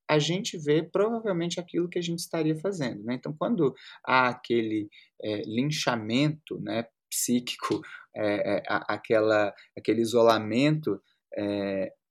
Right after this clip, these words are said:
é o cancelamento, né? Na casa,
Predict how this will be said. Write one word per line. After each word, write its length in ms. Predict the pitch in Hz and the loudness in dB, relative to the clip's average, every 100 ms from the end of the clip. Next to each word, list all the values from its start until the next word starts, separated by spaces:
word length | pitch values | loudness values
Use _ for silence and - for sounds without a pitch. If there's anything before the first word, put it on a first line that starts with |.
| _ _ - - | _ _ 0 8
é 80 | 180 | 8
o 80 | |
cancelamento, 800 | 185 277 285 392 415 254 175 - - _ _ _ _ _ _ _ | 8 4 4 2 4 6 4 0 -20 _ _ _ _ _ _ _
né? 140 | 101 | -2
Na 160 | 123 131 | 2 2
casa, 800 | - 147 131 139 165 180 285 302 | 6 10 12 10 8 6 6 4